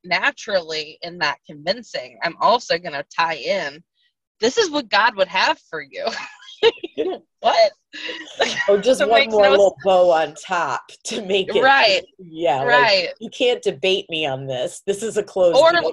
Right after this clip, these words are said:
Speaker 2: God blessed it.
Speaker 1: Right. Or if God didn't want this for you, he would shut the door, and he hasn't shut the door.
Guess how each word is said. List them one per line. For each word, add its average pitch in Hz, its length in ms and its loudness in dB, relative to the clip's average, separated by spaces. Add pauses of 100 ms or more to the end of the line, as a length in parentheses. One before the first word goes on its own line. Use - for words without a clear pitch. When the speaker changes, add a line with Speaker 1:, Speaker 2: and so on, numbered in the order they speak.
Speaker 2:
God 170 240 -4
blessed 156 420 -4
it. - 160 -6 (720)
Speaker 1:
Right. 220 400 0
Or 220 640 0 (440)
if - 180 -16
God 226 260 -6
didn't 220 200 -20
want 190 200 -10
this 190 180 -20
for 180 100 -18
you, 175 240 -18
he 214 180 -16
would 185 180 -12
shut - 300 -4
the - 80 -16
door, 170 400 -2
and 165 140 -10
he 160 80 -16
hasn't 233 520 -2
shut 190 280 -4
the 175 100 -6
door. 160 480 -6